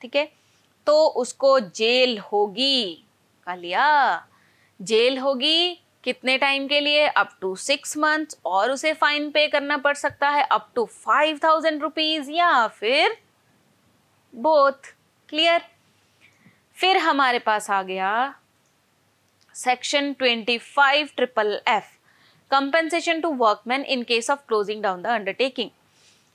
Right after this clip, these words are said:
अगर undertaking close down हो रही है, employer करना चाहता है, बंद करना चाहता है, लेकिन जो workman है उसके लिए तो वो involuntary unemployment हो गई ना,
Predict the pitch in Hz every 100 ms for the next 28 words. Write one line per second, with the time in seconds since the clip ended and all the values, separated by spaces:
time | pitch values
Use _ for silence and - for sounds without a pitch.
0 | _ 254 254 285 302 226 254 - _ _
1 | _ _ _ 254 269 277 294 277 294 311
2 | 294 254 254 247 269 269 277 233 214 208
3 | 202 214 220 220 202 226 _ _ _ _
4 | _ _ _ _ 269 269 277 277 277 294
5 | 320 330 311 233 233 254 285 - 208 -
6 | - 214 233 233 262 254 254 247 269 262
7 | 302 294 302 247 233 247 269 277 285 247
8 | 247 - 285 294 311 294 - 277 285 285
9 | 247 247 247 285 294 269 277 285 269 269
10 | 269 233 254 294